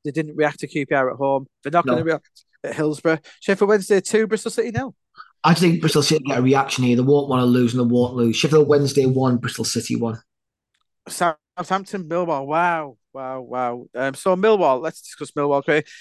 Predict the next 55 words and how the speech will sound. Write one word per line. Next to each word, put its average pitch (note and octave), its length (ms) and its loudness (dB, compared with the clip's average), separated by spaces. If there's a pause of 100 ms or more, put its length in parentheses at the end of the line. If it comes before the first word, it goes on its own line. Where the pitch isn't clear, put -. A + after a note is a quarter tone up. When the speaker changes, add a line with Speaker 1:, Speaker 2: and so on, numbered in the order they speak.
(120)
Speaker 1:
He, F3+ 100 0
Speaker 2:
Yeah. C#3 160 0
Speaker 1:
there's F3 160 2
a F3 60 -4
club G#3 220 0
who F#3 140 0
you F#3+ 260 2
who, E3+ 280 -6 (120)
who E3 300 -4 (100)
appointed E3+ 320 -4
Joe E3+ 140 -2
Edwards D#3+ 340 -4
a D3+ 60 -10
few D3+ 180 -10
weeks D3 360 -12
ago, C#3+ 220 2
a C3+ 40 2
few E3+ 160 2
months D#3 240 -4
ago C#3 160 0
now. B2+ 260 -2 (380)
Speaker 2:
Yeah. A#2+ 240 -8
Speaker 1:
And D#3+ 240 -2 (880)
I E3+ 100 -2
feel G3+ 240 4
a F#3 40 4
bit E3 160 2
for D#3+ 120 2
Joe D3+ 140 2
Edwards, C#3+ 360 2
but, D#3 240 -2
Speaker 2:
Me F3+ 60 -2
Speaker 1:
but D#3 120 -2
Speaker 2:
too. F3+ 100 0
Speaker 1:
you F#3 180 2
always E3 260 0
said, D3+ 200 -6
you F#3+ 160 -2
always G3 240 -4
said, D3+ 160 -10 (220)
you G3+ 140 -6
always G#3+ 180 -2
said D#3+ 180 -6
from - 120 -20
the B2+ 80 -16
day E3+ 180 0
he E3 60 0
was D#3 140 -6
appointed, C3+ 520 -10
he D3 160 -2
does C#3 320 -2
not E3+ 380 0 (300)
fit - 460 -4 (400)
this D3 160 0
squad, A#2+ 360 -2